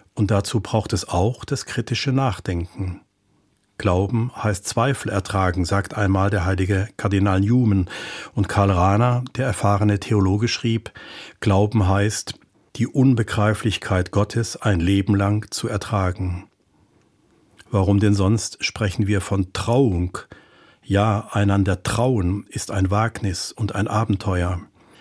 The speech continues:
Anfechtungen und Zweifel gehören dazu und immer wieder der Mut zum Ja. Credo. Deshalb ist es ein guter Brauch, jedes Jahr in der Osternacht den Glauben an Gott ausdrücklich zu erneuern.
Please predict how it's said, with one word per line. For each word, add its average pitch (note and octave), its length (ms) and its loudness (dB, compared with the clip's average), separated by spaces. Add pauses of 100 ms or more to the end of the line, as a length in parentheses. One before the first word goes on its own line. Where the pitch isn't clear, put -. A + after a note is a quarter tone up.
(360)
Anfechtungen A#2+ 800 2
und A2 160 -2
Zweifel G2+ 480 0
gehören G2+ 400 2
dazu G2+ 480 -2 (500)
und - 300 -2
immer C#3 280 4
wieder A#2 320 4
der A2 260 2
Mut A#2 440 2
zum A#2 300 2
Ja. F#2 420 0 (680)
Credo. F#2 580 0 (800)
Deshalb G#2+ 340 2
ist - 220 -6
es G2+ 60 -2
ein G2 120 4
guter B2 320 2
Brauch, G#2 560 -2
jedes A2 460 0
Jahr A2 240 2
in B2+ 100 2
der G2+ 140 2
Osternacht A2+ 720 0
den G2+ 100 4
Glauben A2 420 2
an A2 200 0
Gott G#2 320 -2
ausdrücklich - 720 -2
zu - 120 -6
erneuern. G2+ 720 0